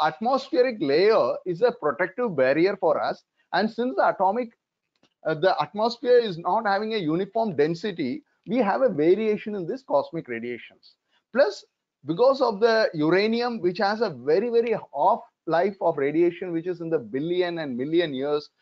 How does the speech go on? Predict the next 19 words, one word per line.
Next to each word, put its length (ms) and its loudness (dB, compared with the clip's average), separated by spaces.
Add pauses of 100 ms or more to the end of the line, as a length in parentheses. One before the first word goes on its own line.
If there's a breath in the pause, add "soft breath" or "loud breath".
(120)
uranium 600 0
and 240 -2
thori-, 260 2 (240)
thorium, 560 0 (480 soft breath)
there 220 4
is 160 2
a 100 4
radium, 480 2
again, 280 -2
isotope, 640 -2
which 160 -8
has 260 -2
thousand 340 -2
six 200 -10
hundred 300 -2
years 320 2
of 160 2
half 200 -2 (100)
life, 320 -4